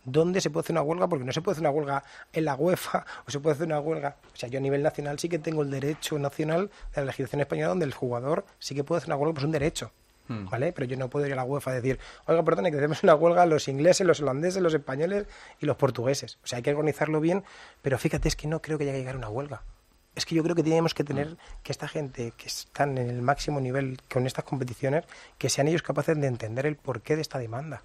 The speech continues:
Speaker 2: Termino con un tema radicalmente distinto. Eh, ¿afe ha hablado con Daniela Caracas, la jugadora del, del Español, que
Speaker 1: Pues
Speaker 2: presuntamente, eh, eh, mm, recibió esa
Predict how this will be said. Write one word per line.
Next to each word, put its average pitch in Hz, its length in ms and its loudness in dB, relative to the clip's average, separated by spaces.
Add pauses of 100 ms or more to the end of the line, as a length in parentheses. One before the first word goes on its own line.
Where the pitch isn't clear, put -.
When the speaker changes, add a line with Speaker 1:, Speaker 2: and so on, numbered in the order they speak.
(260)
Speaker 2:
Termino 135 420 2
con 131 100 4
un 147 80 4
tema 156 160 4
radicalmente 139 500 0
distinto. 87 600 -6
Eh, 110 680 -2
¿afe 160 260 0
ha 196 40 4
hablado 190 280 2
con 160 160 -2
Daniela 143 320 0
Caracas, 120 380 -2
la 120 80 -2
jugadora 117 400 0
del, 98 880 -2
del 110 160 -4
Español, 113 440 -4 (240)
que 98 540 0 (260)
Speaker 1:
Pues 120 360 -4
Speaker 2:
presuntamente, 120 840 2
eh, 110 40 -6 (100)
eh, 107 300 0
mm, 101 440 -4
recibió 113 480 -2
esa 107 360 -2